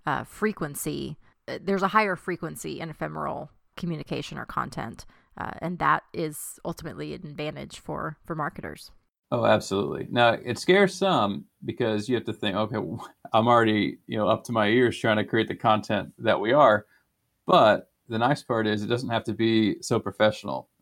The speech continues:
Speaker 2: You know, for having fun and late, and being laid back, what a lot of brands are doing is,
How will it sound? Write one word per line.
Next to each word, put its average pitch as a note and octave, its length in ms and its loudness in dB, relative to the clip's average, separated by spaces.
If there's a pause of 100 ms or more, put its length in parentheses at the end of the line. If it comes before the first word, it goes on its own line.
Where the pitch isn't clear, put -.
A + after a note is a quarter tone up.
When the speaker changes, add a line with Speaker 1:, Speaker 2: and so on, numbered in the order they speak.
(120)
Speaker 2:
You A2 60 -12
know, G#2 200 -8
for - 160 -4
having A2+ 280 0
fun A#2 220 0
and A2 120 0
late, G#2+ 260 0
and G#2+ 140 -2
being A2 220 2
laid G#2 200 2
back, A#2 360 6 (320)
what A2 120 2
a G#2+ 40 8
lot G#2+ 160 10
of G#2 60 2
brands G#2+ 320 4
are G2+ 80 0
doing A2+ 460 2
is, G#2 320 -4